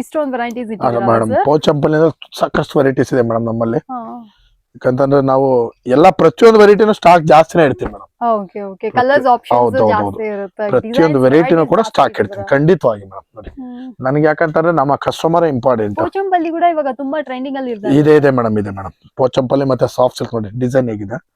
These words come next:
Speaker 1: ಹ್ಮ್.
Speaker 2: ವೆರೈಟಿ ಅಂತೂ ಸಾಕಷ್ಟು ಬರುತ್ತೆ ನೋಡಿ. ಇದೆಲ್ಲ ಕಂಪ್ಲೀಟ್ ಪೋಚಂಪಲ್ಲಿ.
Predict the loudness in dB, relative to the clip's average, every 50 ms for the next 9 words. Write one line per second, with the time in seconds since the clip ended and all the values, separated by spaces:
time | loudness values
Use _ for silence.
0 | -16 -16 -16 -16 -16 -18 -20 _ _ _ _ -6 0 2 2 2 2 0 -2 -2
1 | -2 -6 -6 -4 -4 -4 -2 -4 -6 -4 -2 -2 0 0 2 2 2 2 2 0
2 | 0 -2 -4 -4 0 0 0 -2 0 0 -2 0 0 0 -4 -2 -2 0 2 2